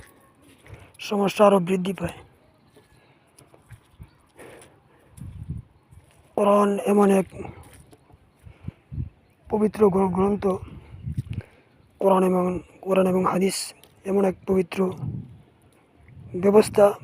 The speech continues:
পবিত্র গ্রন-, গ্রন্থ। সেই পবিত্র গ্রন্থে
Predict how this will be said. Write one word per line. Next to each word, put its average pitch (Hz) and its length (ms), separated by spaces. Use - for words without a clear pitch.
পবিত্র 190 340
গ্রন-, 185 320
গ্রন্থ। 185 360
সেই 220 160
পবিত্র 202 540
গ্রন্থে 190 500